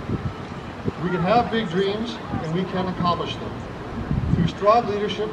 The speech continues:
with the city, the province, and the riders, we have done just that. So as we enjoy the game tomorrow, and we celebrate Canada's one hundred fiftieth birthday, let's celebrate our accomplishments and realize just how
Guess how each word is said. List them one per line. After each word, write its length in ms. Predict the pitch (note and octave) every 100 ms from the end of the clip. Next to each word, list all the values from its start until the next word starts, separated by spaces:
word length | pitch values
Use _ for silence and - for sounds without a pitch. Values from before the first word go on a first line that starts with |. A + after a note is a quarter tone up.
| -
with 100 | C3+
the 80 | C3
city, 280 | - G#3
the 120 | G3+ E3+
province, 600 | F3 F#3 F#3 F#3+ - -
and 160 | D#3
the 60 | C#3+
riders, 420 | D3+ F3+ F#3 F#3+ F#3 - - - - - D3+
we 80 | F#3+
have 140 | F#3+
done 280 | G3 G3 F3
just 260 | D3+ D#3+ -
that. 240 | B2+ - - - - - - - - - - - -
So 160 | - F#3
as 120 | F#3+
we 140 | G#3
enjoy 520 | G#3+ F3+ G#3 G3+ G#3 A3 - -
the 60 | - E3
game 220 | F3+ E3+
tomorrow, 420 | - D#3+ E3+ G#3+
and 500 | A3+ - - - D#3+
we 60 | D3
celebrate 420 | - F#3 F#3 F3 -
Canada's 340 | F#3 F#3 F3+
one 160 | E3 F3
hundred 300 | E3 F3 E3 E3
fiftieth 340 | F3+ - D3+
birthday, 380 | D#3+ E3+ - F3+ F#3 - - - - -
let's 140 | F3+ F3
celebrate 460 | G#3 A#3 G#3 G3+
our 180 | G#3+ E3+
accomplishments 680 | - F3+ F#3 F#3+ - F#3+ -
and 520 | - - - - C#3+
realize 300 | E3 G3+ F#3+ -
just 180 | G3 -
how 160 | F#3